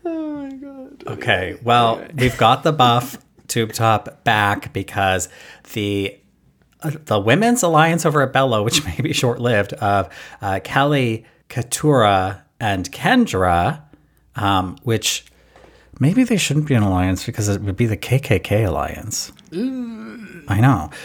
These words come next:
Speaker 2: Uh, <laughs> like, what are they? They're, they're all September babies, and they all start with K. It's getting a little suspicious.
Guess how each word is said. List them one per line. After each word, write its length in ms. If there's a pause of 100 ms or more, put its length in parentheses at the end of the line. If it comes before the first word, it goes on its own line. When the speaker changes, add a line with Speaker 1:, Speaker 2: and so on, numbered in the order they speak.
(260)
Speaker 2:
Uh, 300 (460)
<laughs> 380
like, 180
what 120
are 120
they? 60 (160)
They're, 220
they're 280
all 200
September 440
babies, 720
and 240
they 120
all 280
start 240
with 160
K. 640 (380)
It's 160
getting 260
a 40
little 220
suspicious. 800